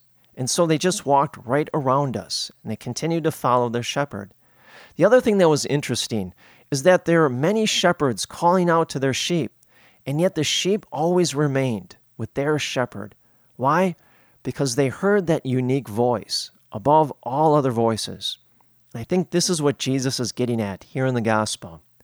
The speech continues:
Jesus is much more than an inspirational leader. He is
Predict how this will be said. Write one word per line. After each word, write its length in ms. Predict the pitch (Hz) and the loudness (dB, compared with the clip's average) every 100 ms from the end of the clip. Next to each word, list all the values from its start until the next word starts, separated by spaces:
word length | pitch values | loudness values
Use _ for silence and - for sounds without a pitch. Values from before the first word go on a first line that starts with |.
| _ _ _ _ _ _ | _ _ _ _ _ _
Jesus 440 | - 147 165 175 - | -2 2 4 2 0
is 220 | 120 - | -4 0
much 360 | 117 151 - 139 | 2 4 2 0
more 320 | 131 139 143 | 4 4 4
than 120 | 123 | 2
an 140 | 110 - | 0 -2
inspirational 840 | 139 151 - 131 127 - 131 117 | -2 -2 -2 2 2 0 -2 0
leader. 360 | 120 131 104 90 _ _ _ _ _ | 0 0 -2 -6 _ _ _ _ _
He 180 | - 160 | 0 2
is 220 | 170 160 | 2 2